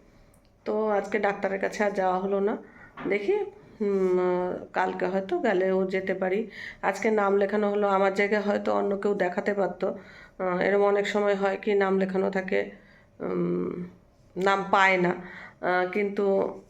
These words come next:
এরকম হয় না যে নামটা তো, আমি তো যেতে পারলাম না এরম অসুবিধার জন্য।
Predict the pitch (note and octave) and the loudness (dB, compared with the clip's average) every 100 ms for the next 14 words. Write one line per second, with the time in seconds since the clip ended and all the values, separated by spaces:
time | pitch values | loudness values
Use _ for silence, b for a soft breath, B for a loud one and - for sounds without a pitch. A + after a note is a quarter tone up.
0 | G3 G3 F#3+ G3+ G3 G3+ G#3+ A#3+ F#3+ F3 | -2 -2 2 2 2 2 2 2 2 2
1 | F#3 F3+ F3 F3 F#3 F3+ - F#3+ F3+ F#3+ | 2 4 4 2 -2 -6 -2 0 0 0
2 | G3 G3+ G3 G#3 G#3 G#3 A3 A3 G#3 F#3+ | 0 2 2 0 0 2 2 2 2 4
3 | F#3 F#3+ G3 F#3+ F#3+ F#3+ F#3 F#3+ G3+ G3+ | 4 2 2 2 2 2 0 -2 -2 0
4 | G3+ G3 F#3 G3+ | 0 0 0 -2